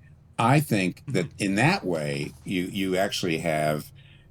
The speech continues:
um, it's face to face. You know, you have people who are talking to each other. I actually, by the way, believe that that cadre of people, they do have to spend time together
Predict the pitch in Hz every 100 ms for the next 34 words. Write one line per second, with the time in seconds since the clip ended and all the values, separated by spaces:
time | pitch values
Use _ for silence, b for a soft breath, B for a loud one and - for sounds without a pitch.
0 | - 90 82 78 76 73 - - - -
1 | - - - - - 98 - 107 98 98
2 | 123 123 139 - - - - - - -
3 | - - 87 85 82 85 82 107 95 92
4 | 80 - 101 101 95 87 98 95 90 95
5 | 160 - 87 95 85 82 78 87 90 76
6 | 76 78 - 92 87 78 71 - 78 76
7 | 78 101 90 - 73 78 73 76 71 -
8 | 73 71 73